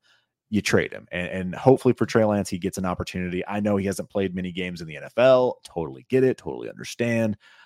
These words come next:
Uh, you know, I'm, I'm not sitting, you know, I did make the joke about his, his career being dead, but, uh, it's just 'cause it hasn't taken off yet. And maybe there's an opportunity down the road, but for all intents and purposes for fantasy, kinda,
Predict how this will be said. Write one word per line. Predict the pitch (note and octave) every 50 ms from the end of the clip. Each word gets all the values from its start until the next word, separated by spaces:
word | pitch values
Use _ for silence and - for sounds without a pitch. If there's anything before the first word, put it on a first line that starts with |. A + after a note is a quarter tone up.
| _ _ _
Uh, | D#2+ D#2+ D2+ C#2 C2 - -
you | G2+ F#2+
know, | E2+
I'm, | E2 E2+ F2+ F#2
I'm | F#2+ G2 G2+
not | G2+ F#2+ -
sitting, | - - G2+ F#2 F#2 F#2 -
you | -
know, | F2 D#2+
I | D#2 E2
did | E2 E2+ G#2+ G2+ F2
make | F#2+ F#2+ F2+ -
the | -
joke | D#2+ - G2+ F#2+ F2+ -
about | F#2+ F2+ F2
his, | F2 E2 - -
his | - F2 E2 D2+ - - - _ _ _ _
career | - B2+ C#3+ D3 D3
being | B2+ C3+ C3+ C3 B2+
dead, | B2 B2+ B2 A#2+ A#2+ A2+
but, | G#2 A2+ G#2 G2 - - - - - - _ - -
uh, | E2+ D#2+
it's | A2 -
just | - C3 -
'cause | - C3+ A#2
it | B2
hasn't | G#2+ A#2 C3+ B2 B2 A2+
taken | - C3 A2+ - A2+ G2
off | F2+ E2 D2+ D2 -
yet. | D#2 A#1+ A#1+ A#1 - -
And | F#2 F#2 F2+ F#2 F#2 F#2+ G2
maybe | G#2+ A2+ A#2+ B2 A#2 A#2+
there's | A#2 A#2 A#2 A2 A2
an | A2
opportunity | A2 G#2+ G#2 - G2+ - G#2+ G#2 G2+ F#2+ G2 F#2+
down | F#2 F2+ F2+
the | F2+ F2
road, | F2 F#2+ G2 G2 G2 G2 F#2 F2+ _ _ _ _ _ _ _ _ _ _ _ _ _ -
but | C3 G#2+ -
for | - B2
all | A#2 A2+ A2+
intents | G#2 - A#2 G#2 -
and | G#2 F2+
purposes | - G#2 G2 F2+ - F2+ - - F#2 E2+
for | - E2
fantasy, | D#2+ - F#2+ G#2 G#2 G#2 G2+ - G#2 G2 F#2+ F2+ - _ _ _ _ _ _ _ _ _ _ _ _ _ _ _ _ _ _ _ _ _ _ _ _ _ _ _ _ _ _ _ _ _ _ _ _ -
kinda, | - - D#3 D3 B2 F#2+ D2+ B1 - -